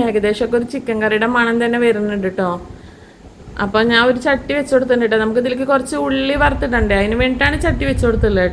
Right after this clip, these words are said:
ട്ടോ. ഇനി നമുക്ക് ആവശ്യത്തിന് വെളിച്ചെണ്ണ ഒഴിച്ചു കൊടുക്കാം ട്ടാ. എന്നിട്ട് നമ്മൾ കട്ട് ചെയ്ത് വെച്ച ചെറിയുള്ളി കുറച്ച് കട്ട് ചെയ്ത് വെച്ചിട്ടുണ്ടായിരുന്നു, അതും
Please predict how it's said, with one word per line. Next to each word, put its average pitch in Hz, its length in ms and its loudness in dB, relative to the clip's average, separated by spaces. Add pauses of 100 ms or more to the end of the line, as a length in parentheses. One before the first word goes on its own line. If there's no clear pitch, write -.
ട്ടോ. 208 80 -2 (1600)
ഇനി 262 160 0
നമുക്ക് 330 200 0 (100)
ആവശ്യത്തിന് 254 460 0
വെളിച്ചെണ്ണ 233 400 0
ഒഴിച്ചു 214 200 0
കൊടുക്കാം 190 340 0
ട്ടാ. 190 100 2 (1500)
എന്നിട്ട് 247 260 0
നമ്മൾ 277 160 2 (120)
കട്ട് 294 200 0
ചെയ്ത് 285 220 0
വെച്ച - 160 -4 (220)
ചെറിയുള്ളി 269 440 2
കുറച്ച് 294 280 -2
കട്ട് 285 180 -2
ചെയ്ത് 277 180 0
വെച്ചിട്ടുണ്ടായിരുന്നു, 226 560 0 (280)
അതും 214 300 0